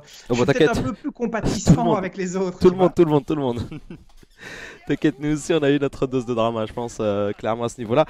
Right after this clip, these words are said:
Speaker 1: Après, après, le truc, c'est que c'était, tu m'avais dit un truc qui était très, très beau, euh, parce qu'on s'était parlé, euh, je sais pas, il y a un an et demi ou deux ans, à un moment où, euh,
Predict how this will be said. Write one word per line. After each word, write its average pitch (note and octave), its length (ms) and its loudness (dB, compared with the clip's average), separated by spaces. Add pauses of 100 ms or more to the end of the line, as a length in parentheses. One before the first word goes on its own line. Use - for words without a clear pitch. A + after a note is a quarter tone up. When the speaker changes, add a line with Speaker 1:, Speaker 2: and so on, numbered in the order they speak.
(220)
Speaker 1:
Après, F3+ 480 6
après, C#3+ 280 -2
le F#3 40 -4
truc, G3+ 160 -6
c'est - 160 -8
que C3+ 200 2
c'était, C3+ 600 2 (380)
tu D3+ 60 -6
m'avais E3 180 4
dit E3+ 100 6
un F3 140 8
truc - 180 -4
qui - 60 -2
était C#3 120 -6
très, - 200 -2
très - 200 0
beau, D#3 320 -2
euh, A2 160 4
parce - 140 -12
qu'on D3+ 100 -8
s'était - 200 -6
parlé, D3+ 320 -2
euh, A#2 380 0
je A2+ 40 -4
sais G#2 80 -10
pas, C#3+ 100 2
il C3 60 2
y - 20 4
a A2 120 2
un C3 180 0
an C#3+ 100 -4
et D3 80 0
demi D#3+ 320 -12
ou C3 200 -8
deux C3 200 -2
ans, D3+ 80 -2
à D3 40 2
un - 20 -8
moment C3+ 260 -6
où, B2+ 220 -4
euh, A2 260 2